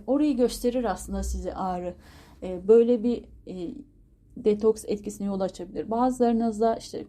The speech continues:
küçük küçük de olabilir. Hani o anlık bir baş ağrısı olabilir ya da mide bulantısı olabilir. Çok küçük etkiler, hiçbir şey olmayabilir. Ama özellikle belirtmek istiyorum bunları. Ee, bu detoks etkilerinde hiç o,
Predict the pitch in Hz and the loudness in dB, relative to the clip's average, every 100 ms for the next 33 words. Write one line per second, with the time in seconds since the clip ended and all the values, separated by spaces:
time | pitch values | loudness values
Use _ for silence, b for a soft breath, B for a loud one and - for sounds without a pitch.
0 | - - 254 254 - - - 165 - - | -16 -12 -10 -10 -18 -16 -10 -8 -8 -10
1 | 160 170 - - B B B B - - | -10 -6 -6 -8 B B B B -20 -2
2 | 240 226 175 180 208 202 202 180 - 175 | 2 4 2 0 -8 -6 -6 -6 -4 -4
3 | 180 180 180 170 170 180 196 196 175 170 | -4 -6 -8 -6 -6 -8 -4 -4 0 -2
4 | - B - 208 196 185 170 170 - 180 | -4 B -2 0 0 0 -2 -4 -8 -10
5 | 180 175 - - - - - - - - | -8 -8 -4 -4 -6 -14 -16 -16 -16 -16
6 | - 180 - 180 208 208 - 202 185 185 | -8 -8 -4 -6 -4 -8 -4 -4 -2 0
7 | 196 190 190 196 - - 226 220 214 214 | 0 -2 -4 -8 -12 -6 -2 0 0 0
8 | 202 202 208 190 196 196 208 208 - 175 | 0 -2 -4 -2 -2 -2 -6 -6 -8 -6
9 | 170 170 165 165 - - b b b b | -6 -10 -10 -8 -8 -12 b b b b
10 | b b b b b - - 214 214 208 | b b b b b -14 -4 -2 0 -2
11 | 208 B B - 247 220 254 254 247 - | -4 B B -8 2 4 4 2 -2 -4
12 | 226 - 220 214 214 214 220 B B B | -6 -2 0 2 0 -2 -4 B B B
13 | _ - 294 - 269 | _ -12 -12 -10 -14